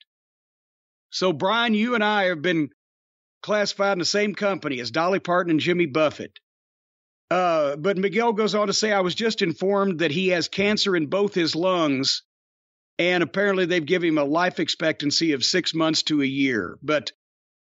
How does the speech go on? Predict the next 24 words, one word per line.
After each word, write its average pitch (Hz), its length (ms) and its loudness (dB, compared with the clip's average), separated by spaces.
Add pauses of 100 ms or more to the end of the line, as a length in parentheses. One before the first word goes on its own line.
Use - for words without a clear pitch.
(160)
we 180 180 2
wanted 233 280 2
to 202 60 2
recognize 208 600 2
Maxwell 175 580 2
because 143 280 -2
he's 165 180 -2
known 208 280 0
as 165 120 0
a 160 80 -2
legend 214 440 0
in 185 120 0
the 175 40 0
neighborhood 190 600 0
for 156 120 -2
helping 202 380 0
stop 214 420 -2
two 247 220 0
dogs 202 420 0
from 185 220 -2
attacking 208 480 0
people 156 400 -2
one 151 240 2
day. 139 460 0